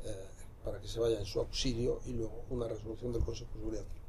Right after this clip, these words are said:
En Irak se está actuando también con un llamamiento del,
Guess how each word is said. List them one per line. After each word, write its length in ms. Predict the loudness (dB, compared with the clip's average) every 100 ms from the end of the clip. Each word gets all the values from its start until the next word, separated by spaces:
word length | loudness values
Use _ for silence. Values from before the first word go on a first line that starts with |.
| -10 0
En 140 | 6 8
Irak 240 | 8 6
se 140 | 6 0
está 220 | 2 0
actuando 580 | 0 -8 -2 2 2 2
también 300 | 2 2 2
con 180 | 0 0
un 100 | 0
llamamiento 600 | -2 -4 -4 -4 -4 -4 -4 -6 -6 2 10
del, 220 | 10